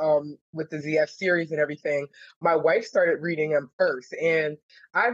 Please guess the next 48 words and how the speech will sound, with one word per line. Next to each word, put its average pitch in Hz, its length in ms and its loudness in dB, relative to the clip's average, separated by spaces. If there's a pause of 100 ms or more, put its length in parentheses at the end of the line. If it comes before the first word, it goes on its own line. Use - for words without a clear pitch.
(100)
you 226 100 2
know, 196 80 4
I'm, 214 140 0 (100)
I'm 196 140 0
in 226 260 -2
my 190 180 -2
own, 190 240 0
you 185 80 -4
know, 185 120 0
nonfiction, 175 580 -10
love 143 200 -2
that. 143 200 -2 (380)
And 185 480 2
she 214 320 -8
w-, 185 240 0
wanted 196 240 -2
to 196 80 -16
tell 208 280 -2
me 208 180 0
about 165 280 -4
the 139 80 -10
book, 185 340 -2 (460)
but 180 380 2
she 220 160 -2
was 202 160 2
like, 175 340 0
she 202 200 -10
couldn't 240 380 -2
tell 226 280 0
me 202 160 2
anything 175 280 -2
about 165 220 0
it 156 60 -4
because 170 180 -8
I 165 80 -2
didn't 180 160 -4
have 165 120 -6
a, - 280 -8
a 156 40 -12 (100)
basis 160 580 -4
of 151 280 -2 (160)
what 160 160 -2
was 151 100 -20
going 156 200 -4
on 147 100 0
in 143 40 -10
the 135 80 -6
book. 160 240 -4